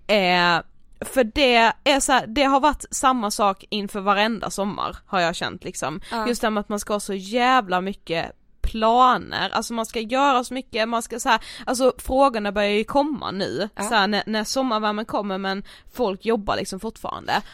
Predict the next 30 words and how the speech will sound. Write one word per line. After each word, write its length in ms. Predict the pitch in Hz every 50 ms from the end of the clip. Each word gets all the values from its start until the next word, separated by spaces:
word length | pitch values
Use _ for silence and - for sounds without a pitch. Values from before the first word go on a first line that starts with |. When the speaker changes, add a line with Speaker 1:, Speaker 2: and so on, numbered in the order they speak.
| - - -
Speaker 1:
Och 60 | 185
bara 140 | 202 214 208
så 120 | 208 - 208
här, 160 | 190 175 170
eller 220 | - 233 247 226
när 120 | 226 220 214
man 160 | 214 214 208
liksom 200 | 208 214 - 214
ska 140 | - - 214
börja 200 | 202 202 196 202
säga 200 | - 220 202 202
hej 320 | 202 226 214 226 233 233
då 140 | 208 - -
till 120 | - 190
folk 260 | 175 190 175 165 170 -
inför 160 | 151 175 180
sommaren. 400 | 180 185 180 180 - - - - -
Speaker 2:
Ja. 100 | 233 220
Speaker 1:
Bara, 100 | 247 285
"Men 80 | 302 277
vad 140 | 302 320
har 160 | 320 320 311 294
du 60 | 277
för 80 | -
planer 440 | - - 294 285 294 294 277 240 233
då?" 220 | 233 226 233 233 226 -
Och 240 | - - - - 196
bara 120 | 247 269
så 120 | 254 - 262
här, 180 | 226 214 220